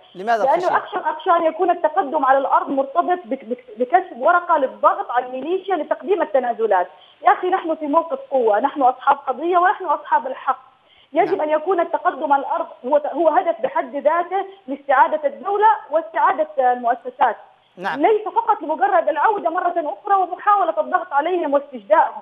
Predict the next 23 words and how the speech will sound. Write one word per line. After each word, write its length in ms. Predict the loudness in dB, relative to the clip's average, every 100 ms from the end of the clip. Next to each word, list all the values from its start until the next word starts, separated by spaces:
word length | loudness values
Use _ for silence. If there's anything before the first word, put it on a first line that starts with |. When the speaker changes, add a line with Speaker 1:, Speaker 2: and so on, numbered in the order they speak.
| -12
Speaker 2:
يعني. 220 | -12 -12 _ _
Speaker 1:
نعم، 200 | -4 0
لكن 200 | 0 -2
في 100 | -4
المقابل 560 | -2 0 4 4 4 4
الكثير 320 | 2 2 2
يتحدث 400 | 2 2 -2 -2
بأن 220 | 0 0
الميليشيا 480 | -2 -6 -8 -2 -2
كمان 360 | 0 -2 -2 -2
هي 200 | 0 0
تحشد 520 | -2 -8 -6 -6 -4
وتجمع 560 | 2 2 0 -6 -4 -2
قواتها 560 | 0 2 2 2 0
ولا 220 | 2 0
زالت 260 | 0 -2 -2
قوية 260 | -4 -2 0
على 200 | 2 0
أرض 140 | -2
الواقع، 380 | 0 0 0 -2
ولا 200 | -2 -2
زالت 300 | -2 -4 0
هي، 180 | 0